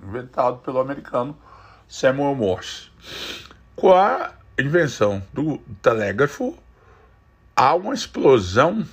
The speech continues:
é, da comunicação de longa distância e praticamente durante o século dezenove todo,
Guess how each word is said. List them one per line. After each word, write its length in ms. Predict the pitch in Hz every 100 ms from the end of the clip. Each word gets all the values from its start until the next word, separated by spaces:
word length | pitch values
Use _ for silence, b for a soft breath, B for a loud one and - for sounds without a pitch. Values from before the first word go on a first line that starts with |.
| b b b _ _ -
é, 380 | 110 107 - - - - - -
da 200 | - 113
comunicação 880 | - 117 113 - 113 - 113 98 104 _
de 220 | 101 110
longa 300 | 107 104 120
distância 640 | 143 151 - 151 208 - - B B B B B _
e 160 | 339 349
praticamente 800 | - 160 143 - 160 123 113 131
durante 420 | 127 120 110 123
o 40 |
século 380 | - 113 - 110
dezenove 520 | 101 127 120 104 113
todo, 560 | - - 170 147 147